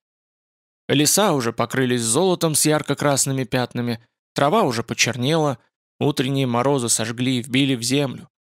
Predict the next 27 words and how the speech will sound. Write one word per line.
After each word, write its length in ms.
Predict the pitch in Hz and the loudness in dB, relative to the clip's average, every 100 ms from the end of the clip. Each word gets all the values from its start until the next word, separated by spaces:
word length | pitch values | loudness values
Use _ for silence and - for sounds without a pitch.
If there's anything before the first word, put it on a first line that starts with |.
| _ _ _ - | _ _ _ -8
С 100 | 120 | -4
огромной 400 | 117 151 160 151 | 0 0 2 0
высоты 640 | 147 143 - 190 143 127 - | 0 0 0 -2 -2 -6 -6
все 200 | 156 160 | -4 0
казалось 420 | 147 165 165 131 | 0 2 2 0
засыпано 540 | 131 135 170 156 156 | 0 0 0 -2 -2
желтым 420 | 123 170 156 151 | 0 -2 0 -2
или 80 | 147 | 0
червонным 580 | 139 139 139 156 151 147 | 0 0 -2 -2 -2 0
золотом 560 | 120 185 147 117 - 104 | 0 2 2 -2 -6 -2
с 120 | 131 | 2
редкими 400 | 139 - 135 127 | 0 0 -2 -2
проплешинами 760 | - 117 135 143 131 127 123 | -2 -2 0 0 0 -4 -4
черной 400 | 113 135 127 123 | -2 -2 -2 -4
земли. 400 | 123 143 127 - _ _ _ _ _ _ _ _ | -2 -2 -4 -8 _ _ _ _ _ _ _ _
Громадные 540 | 139 127 127 117 127 | -2 0 0 -2 -4
курганы, 500 | - 127 117 196 165 | -2 -4 0 0 0
которые 340 | 143 139 139 135 | -2 -2 -2 -2
насыпали 520 | 135 - - 135 123 | 0 -2 0 -2 -2
по 100 | 131 | -2
нескольку 500 | 131 127 - 120 123 | -2 -2 -4 -6 -4
месяцев, 480 | 127 117 - - - _ _ _ _ - | -4 -4 -4 -6 -8 _ _ _ _ -4
смотрелись 580 | 139 131 131 139 135 | -2 0 2 2 0
как 200 | - 120 | -2 -4
мелкие 420 | 127 139 139 139 123 | -2 -2 0 -2 -2
кротовые 540 | - 123 135 127 139 | -2 -2 -2 0 -2
кучки. 560 | - 113 - - - | -4 -6 -4 -6 -8